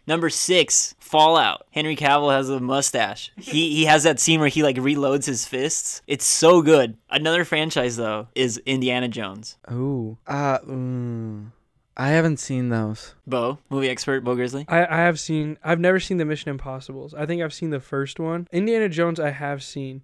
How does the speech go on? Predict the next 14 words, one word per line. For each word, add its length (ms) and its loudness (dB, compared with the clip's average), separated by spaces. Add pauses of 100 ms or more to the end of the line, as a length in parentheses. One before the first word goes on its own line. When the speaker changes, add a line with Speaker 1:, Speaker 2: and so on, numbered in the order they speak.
(120)
Speaker 3:
And 340 -4
it's 180 -4
also 340 0
different 340 -6
'cause 120 -10
there's, 400 -10
there's 200 -4
three 220 0
of 100 -4
'em, 160 -10
right? 300 -12
Speaker 1:
Well, 160 -4
four. 480 -10
Speaker 3:
Four. 420 -6